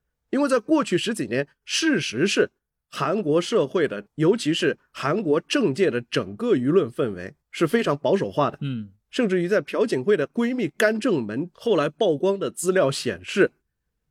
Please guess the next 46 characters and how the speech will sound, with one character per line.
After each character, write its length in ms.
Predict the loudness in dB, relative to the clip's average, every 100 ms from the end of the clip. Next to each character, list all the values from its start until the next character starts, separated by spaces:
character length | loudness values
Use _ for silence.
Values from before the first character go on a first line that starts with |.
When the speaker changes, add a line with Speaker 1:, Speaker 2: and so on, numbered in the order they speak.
| _
Speaker 1:
韩 280 | -6 -2 0
国 160 | 2 2
的 200 | 0 -2
中 320 | -2 0 2
央 120 | 2
情 240 | 0 -4 -2
报 160 | -2
部 160 | 0 -2
的 140 | -4
后 280 | -2 2 2
身， 340 | 2 2 2 -2 _ _ _
就 100 | -4
是 160 | -2 0
安 200 | 2 2
全 240 | 0 -2
企 220 | -2 -6 -2
划 220 | 0 0
部， 240 | 0 -2 -4 _ _ _
还 220 | -4 0
曾 260 | 0 -2 -4
经 240 | 0 -2 -2
制 240 | -2 0
定 180 | 2 2
了 260 | 2 -2 -10 _ _
应 240 | 0 0
变 260 | 2 0 0
计 220 | 0 0
划， 320 | 0 -2 -6 _ _ _ -6
就 140 | -2
说 160 | 2 2
如 280 | 2 0
果 380 | 0 0 0 -2 _ _ _
朴 220 | -2 2 2
槿 180 | 0
惠 300 | 0 2 2 -2 _ _ _
在 200 | -2 -2
国 240 | 0 2 2
会 160 | 2
的 140 | 0 0 -6
弹 240 | -4 -2
劾 160 | 0 0
案 260 | 0 -2
过 240 | -2 0 2
关， 320 | 4 2 0 _ _ _ _ _
但 220 | 0 2 0
是 320 | -2 -2